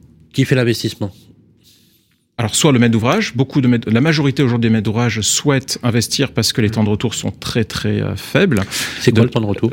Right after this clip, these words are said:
Speaker 2: le temps de retour est autour de cinq à huit ans, à peu près.
Speaker 1: Ça veut dire qu'au bout de cinq ans, j'ai amorti mon installation.
Speaker 2: J'ai amorti,
Speaker 1: Mmh.
Speaker 2: effectivement.
Speaker 1: Qui dure, il faut le rappeler, hein, je reprends ce que vous disiez tout à l'heure,
Speaker 2: Mmh.
Speaker 1: ça peut durer jusqu'à trente-cinq ans.
Speaker 2: Exactement.
Speaker 1: Donc, je finance quelque chose qui dure trente-cinq ans,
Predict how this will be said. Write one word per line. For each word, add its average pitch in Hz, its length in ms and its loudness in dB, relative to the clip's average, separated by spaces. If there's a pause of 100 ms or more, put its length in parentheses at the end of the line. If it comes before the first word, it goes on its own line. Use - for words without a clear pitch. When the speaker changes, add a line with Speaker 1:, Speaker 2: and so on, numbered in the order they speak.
Speaker 2:
le 123 200 2
temps 120 220 0
de 110 60 2
retour 131 440 2
est 110 80 2
autour 110 320 -2
de 110 220 0
cinq 120 340 0
à 107 60 2
huit 101 260 0
ans, 104 80 -2 (120)
à 117 40 -6
peu 104 120 -4
près. 117 240 -4 (280)
Speaker 1:
Ça - 120 0
veut 110 60 6
dire 117 100 2
qu'au - 120 -2
bout 107 100 0
de - 60 -2
cinq 147 260 0
ans, 143 80 2
j'ai 117 140 2
amorti 110 360 -2
mon 113 120 0
installation. 107 320 2
Speaker 2:
J'ai 110 60 4
amorti, 110 340 2
Speaker 1:
Mmh. - 20 2
Speaker 2:
effectivement. 110 440 -4
Speaker 1:
Qui 120 100 2
dure, 139 420 4
il - 100 -18
faut - 80 0
le 101 60 4
rappeler, 127 320 2 (320)
hein, 127 160 2
je - 120 -6
reprends - 240 -4
ce - 80 -8
que - 60 0
vous 92 120 2
disiez 92 160 0
tout - 160 -8
à 98 40 0
l'heure, 143 160 2 (200)
Speaker 2:
Mmh. 107 100 -4
Speaker 1:
ça 104 140 0
peut 107 100 -2
durer 104 200 4
jusqu'à 139 160 -4
trente-cinq - 420 -4
ans. 101 120 -6 (220)
Speaker 2:
Exactement. 113 440 2 (520)
Speaker 1:
Donc, 113 380 2 (120)
je 107 220 6
finance 131 420 2
quelque 120 200 0
chose 123 180 0
qui - 120 -6
dure 87 180 -4
trente-cinq 131 420 -2
ans, 160 140 -8